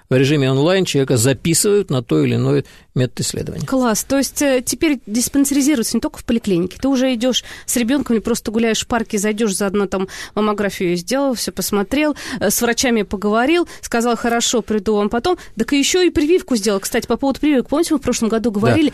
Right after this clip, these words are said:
Speaker 1: Маммография — это важный момент, чтобы не было ожиданий, что в каждом медицинском шатре будет стоять маммограф. Это невозможно.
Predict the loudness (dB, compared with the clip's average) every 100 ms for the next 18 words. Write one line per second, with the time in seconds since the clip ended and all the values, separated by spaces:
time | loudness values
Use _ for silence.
0 | 0 2 2 4 2 2 0 2 2 2
1 | 2 0 2 0 0 0 2 2 2 2
2 | 2 2 2 2 0 -2 0 0 2 0
3 | -2 -2 -2 -2 -2 0 0 0 2 0
4 | 2 2 2 2 2 2 2 0 2 2
5 | 2 2 2 2 0